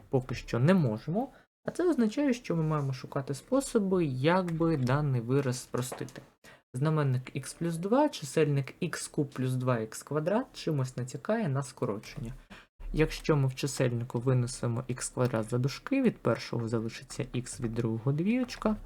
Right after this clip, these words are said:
і х плюс два у знаменнику я перепишу. Тоді в результаті скорочень ми отримаємо просто ікс квадрат. Але дана функція є даною, ось цією спрощеною версією себе,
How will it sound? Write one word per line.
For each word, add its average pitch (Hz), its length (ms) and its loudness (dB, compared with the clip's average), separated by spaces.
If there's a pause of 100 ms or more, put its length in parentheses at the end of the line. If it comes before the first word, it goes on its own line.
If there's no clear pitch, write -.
(800)
і 233 260 -4
х - 200 -10
плюс 123 220 0
два 139 340 2 (560)
у 123 60 0
знаменнику 127 600 0
я 127 140 2
перепишу. - 600 -6 (460)
Тоді 160 200 2
в 131 60 4
результаті 123 480 2
скорочень 208 580 4
ми 123 100 6
отримаємо 117 440 0
просто 165 560 4
ікс - 260 -4
квадрат. - 540 -6 (480)
Але 185 340 4 (1400)
дана 247 420 2
функція 220 600 0 (1300)
є 156 280 0
даною, 135 680 0 (160)
ось - 180 -6
цією 165 400 -2
спрощеною 147 760 -2
версією 143 420 0
себе, 131 420 0